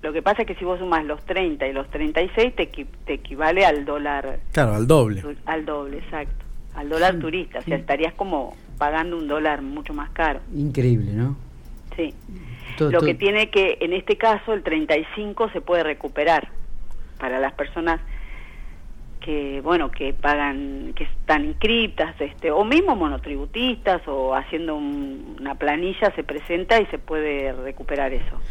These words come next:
Speaker 3: Muy bien. Silvia, em, promociones ahora. Si uno quiere decir, bueno,
Speaker 2: ¿Dónde
Speaker 3: me,
Speaker 2: vamos?
Speaker 3: eh,
Speaker 2: Ya.
Speaker 3: me encuent-, me
Speaker 2: En
Speaker 3: entro
Speaker 2: diez
Speaker 3: a la
Speaker 2: minutos.
Speaker 3: oficina de, de Silvia Yafula, ahí,
Speaker 1: <laughs>
Speaker 3: Turismo y Asociados, y
Speaker 1: Sí.
Speaker 3: digo, eh, "Ofrézcame algo. ¿A dónde vamos?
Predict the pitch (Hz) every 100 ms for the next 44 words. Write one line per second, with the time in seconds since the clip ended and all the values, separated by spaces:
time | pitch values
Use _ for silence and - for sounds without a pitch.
0 | - 175 175 151 147 - 254 226 208 160
1 | 156 165 165 165 165 165 165 156 151 190
2 | 202 208 - 285 262 - - 170 170 151
3 | 127 120 110 - 214 208 175 170 180 165
4 | 160 151 143 139 143 165 156 139 120 185
5 | 160 - - 170 165 247 269 196 180 196
6 | 262 - 208 185 147 - 233 240 196 170
7 | 151 156 196 190 170 156 180 185 160 160
8 | 170 - 156 175 170 127 123 127 110 104
9 | - - - - 165 180 170 160 - -
10 | - - - 165 165 247 208 190 147 117
11 | 120 - 180 247 247 165 117 107 -